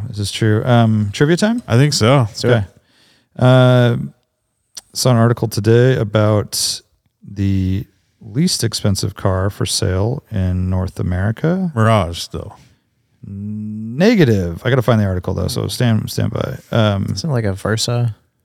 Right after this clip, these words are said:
Speaker 2: Versa Note. They stopped making that, I thought.
Speaker 1: um, did you say Versa?
Speaker 3: Yeah, that was my,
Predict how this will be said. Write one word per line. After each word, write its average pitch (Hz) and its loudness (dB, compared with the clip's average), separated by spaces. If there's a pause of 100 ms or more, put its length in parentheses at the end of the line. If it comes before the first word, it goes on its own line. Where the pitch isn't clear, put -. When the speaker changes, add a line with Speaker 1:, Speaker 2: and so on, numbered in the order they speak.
(440)
Speaker 2:
Versa 107 -4
Note. 92 -2 (680)
They 98 -6
stopped 78 -8
making 87 -8
that, 82 -8
I 90 -10
thought. - -14 (1000)
Speaker 1:
um, 101 -2 (1160)
did - -18
you 110 -6
say 117 2
Versa? 110 0 (260)
Speaker 3:
Yeah, 98 -8 (300)
that 131 -20
was 104 -20
my, 98 -18